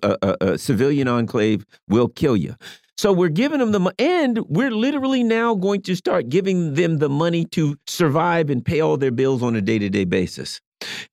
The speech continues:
And the U S completely supports everything here and then has the gall to say, "Well, we ask them to stop, but they won't listen to us." I got an idea. Just say,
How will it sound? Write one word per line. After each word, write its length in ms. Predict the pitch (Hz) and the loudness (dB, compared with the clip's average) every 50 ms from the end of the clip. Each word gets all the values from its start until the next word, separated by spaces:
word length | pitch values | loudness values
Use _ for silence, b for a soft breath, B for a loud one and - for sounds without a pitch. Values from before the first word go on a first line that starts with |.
| _ - | _ 0
And 120 | 160 175 | 2 4
the 80 | 180 180 | 4 4
U 300 | 175 202 240 294 311 269 | 4 2 2 2 2 2
S 300 | 226 202 196 185 190 - _ | 2 0 0 -2 -4 -10 _
completely 720 | - 220 185 175 - - - - 277 311 320 320 - 277 277 | -2 -2 -2 0 -2 -2 -2 0 0 -2 -2 -2 -2 -4 -2
supports 520 | - - 226 - - 233 240 240 233 - - _ - | 0 -2 -2 -2 0 0 0 0 -2 -6 -8 _ -2
everything 520 | 226 254 277 277 285 285 - 277 269 262 | -2 0 0 0 0 0 0 -2 -2 0
here 460 | 277 277 269 247 185 143 147 151 - - | 2 2 2 2 2 2 2 0 0 0
and 240 | 185 220 208 185 | -2 0 0 0
then 400 | 185 247 302 320 254 208 156 - - - | 0 0 0 2 2 0 0 0 -2 -2
has 240 | - 214 220 185 | 0 0 0 0
the 120 | 170 185 175 | 0 -2 0
gall 280 | 147 180 202 208 214 | 0 2 2 2 2
to 160 | 208 - 175 151 | 0 0 -2 -2
say, 320 | - 165 156 156 156 151 - _ _ _ _ _ _ - | 0 0 2 2 0 -2 -6 _ _ _ _ _ _ -2
"Well, 220 | 156 190 196 180 | 0 2 2 4
we 200 | 165 175 175 175 - | 2 2 2 0 0
ask 360 | - 185 208 247 339 - - | 0 0 0 0 -2 -2 -2
them 180 | - 220 185 180 | 0 0 2 2
to 80 | 180 165 | 0 0
stop, 420 | - - - 180 202 247 269 233 139 | -2 -2 -2 0 0 0 0 0 0
but 220 | 131 175 185 - - | 0 0 0 0 -2
they 200 | 143 185 196 180 | 0 0 0 2
won't 320 | 170 196 220 226 - - | 2 0 0 0 0 -2
listen 340 | 214 254 311 - 349 320 302 - | -2 -2 -4 -4 -8 -10 -6 -2
to 260 | - 349 143 113 95 | 0 2 2 2 2
us." 80 | 67 - B B B B - | 0 -2 B B B B -2
I 140 | - 175 156 | -2 0 2
got 180 | 196 269 320 | 2 2 2
an 120 | 339 240 160 | 2 2 2
idea. 500 | 143 147 147 117 120 143 151 160 190 - B B B B - | 2 2 0 0 0 0 0 0 0 -2 B B B B -2
Just 280 | - 143 165 - - | 0 0 0 0 -2
say, 320 | - 160 147 147 143 151 | 0 0 2 2 2 0